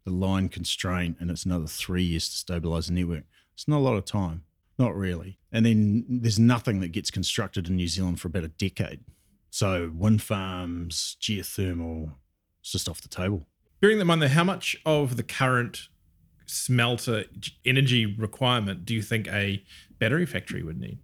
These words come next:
Speaker 1: Anywhere between a hundred and two hundred fifty megawatts. So it's a lot. So, you know, if you're talking seven hundred seventy-six thousand homes, for context, that's about three hundred seventy-five, three hundred and eighty thousand houses. It's a lot of power. And, and obviously there's a high degree of automation within that factory too, which is,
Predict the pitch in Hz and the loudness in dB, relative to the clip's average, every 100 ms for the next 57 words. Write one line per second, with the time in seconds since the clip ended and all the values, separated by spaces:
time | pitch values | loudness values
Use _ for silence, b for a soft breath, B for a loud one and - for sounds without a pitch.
0 | _ - 135 131 113 120 101 - 110 110 | _ 4 6 6 6 2 2 2 0 2
1 | 95 - 95 90 95 92 90 92 78 - | 0 0 0 -2 -2 -2 0 -2 -4 -10
2 | - _ - 135 135 131 143 85 - _ | -12 _ 2 4 6 6 4 2 -8 _
3 | - - 110 101 101 92 82 110 123 104 | -8 -4 0 2 2 0 -2 0 2 2
4 | 101 90 - 110 101 98 92 107 98 - | 0 0 0 2 2 0 0 0 0 0
5 | 90 - 98 92 139 95 98 98 87 - | -4 -2 0 0 0 0 2 2 0 -2
6 | 95 - 107 98 82 98 87 87 85 - | -4 0 2 0 -4 -6 -6 -6 -6 -8
7 | - 92 92 92 82 76 - 85 80 95 | -10 -2 0 0 -2 -6 -6 -6 -6 -6
8 | 85 - 87 85 82 80 80 78 82 82 | -6 -8 -8 -6 -6 -6 -8 -8 -8 -8
9 | - 82 80 76 92 95 76 - - B | -6 -6 -6 -6 -4 -2 -4 -8 -12 B
10 | B B 143 156 107 120 98 - - 113 | B B 4 4 2 -2 -4 -6 0 2
11 | 113 104 90 - - - 107 110 117 104 | 4 4 0 -2 -2 -4 -2 2 2 2
12 | - 92 87 87 98 90 85 92 85 87 | 0 0 -2 -4 -6 -6 -6 -6 -4 -6
13 | 76 78 87 - 85 76 76 69 - 82 | -8 -4 -2 -2 -2 -6 -8 -10 -10 -12
14 | - 71 - 82 78 - - | -12 -10 -6 -4 -6 -8 -8